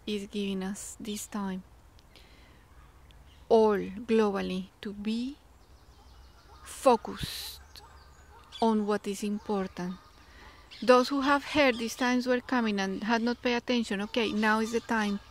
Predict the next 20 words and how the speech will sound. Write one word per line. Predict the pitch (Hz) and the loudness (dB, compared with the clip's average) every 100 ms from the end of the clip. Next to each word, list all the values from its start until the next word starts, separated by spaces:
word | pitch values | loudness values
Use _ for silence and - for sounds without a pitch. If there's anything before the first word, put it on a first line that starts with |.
| - - | -12 0
Pay | 233 | 2
attention. | 226 226 214 196 - 180 - - - - - - - - | 2 0 -2 -2 -4 -10 -12 -18 -20 -20 -20 -20 -20 -2
Pay | 262 | 2
attention | 247 - 262 254 - 269 - | 2 2 2 2 0 -2 0
and | 240 240 226 | 2 2 2
do | 220 | 2
as | 214 220 | 0 0
much | 220 214 | -4 -2
as | 220 220 | -4 -6
you | 226 - | -8 -6
can. | 226 208 196 - - - - - - | -4 -2 -4 -10 -20 -20 -20 -20 -10
And | 226 220 | -4 0
what | 220 233 | 0 0
is | 240 | -2
the | 254 | 0
most | 247 233 | 2 0
important | 247 240 254 240 240 269 330 - - - - - - - - - - | 0 0 -2 -2 -2 -4 -6 -8 -20 -20 -20 -20 -20 -20 -20 -20 -12
thing | - 277 254 | 2 4 4
to | 285 | 4
do? | 262 294 | 2 2